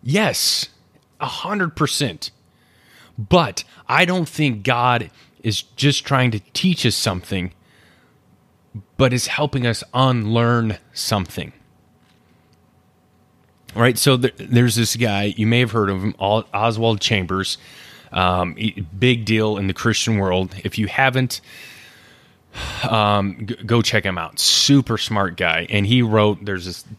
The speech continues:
l-, tiny devotional, but I mean, it's lasted for years, and so many people have used it. It's my, it's, the title is My Utmost for His Highest.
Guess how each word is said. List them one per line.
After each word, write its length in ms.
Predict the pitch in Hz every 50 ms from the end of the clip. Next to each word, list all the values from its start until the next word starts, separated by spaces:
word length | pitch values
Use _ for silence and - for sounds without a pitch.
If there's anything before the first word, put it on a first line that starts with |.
| _ - -
l-, 200 | 117 113 113 - - - - - - - - - _ -
tiny 480 | - - - 151 165 175 175 165 143
devotional, 560 | 117 110 90 110 110 107 98 - - 101 95
but 180 | 85 78 95 85
I 80 | 98 101
mean, 160 | 104 104 110
it's 220 | 120 117 - -
lasted 420 | 104 101 98 95 - - - 92 90
for 160 | - 87 92
years, 540 | 95 92 104 104 101 104 101 95 87 - 80
and 120 | 73 -
so 320 | - - - - 123 120
many 200 | 113 107 101 90
people 400 | - - 98 92 - 85 85 82 - - - - - - - - - -
have 180 | - 107 98 87
used 180 | 92 87 82 95
it. 100 | 80 87
It's 220 | 98 - - -
my, 180 | 104 101 101 - -
it's, 300 | 110 98 - - - -
the 120 | - 104
title 420 | - - - 110 117 120 110 101 98
is 120 | 90 -
My 140 | 107 98 -
Utmost 480 | - 117 113 - 107 101 98 95 - -
for 140 | - 98 92
His 240 | - 107 95 -
Highest. 500 | - - 98 82 57 - - - - -